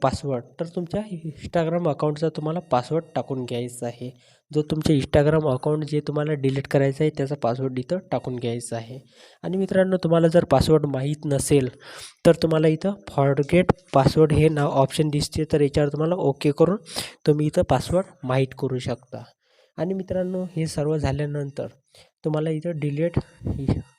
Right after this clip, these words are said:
अकाउंट हे नाव दिसेल, delete to आणि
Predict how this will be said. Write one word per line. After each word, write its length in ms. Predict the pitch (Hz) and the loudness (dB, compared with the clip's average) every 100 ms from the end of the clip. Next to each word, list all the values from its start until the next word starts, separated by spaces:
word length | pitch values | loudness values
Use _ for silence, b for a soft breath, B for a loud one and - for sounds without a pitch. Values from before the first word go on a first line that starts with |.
| _ - | _ -6
अकाउंट 480 | 127 - 156 165 | -6 -4 -4 -4
हे 160 | 156 160 | -6 -8
नाव 200 | 151 139 | -4 -6
दिसेल, 340 | 135 127 127 - b b _ 147 | -6 -8 -10 -14 b b _ -6
delete 360 | 147 165 170 160 | -2 -2 -2 -6
to 60 | |
आणि 500 | 143 139 131 147 190 | -6 -8 -6 -4 -4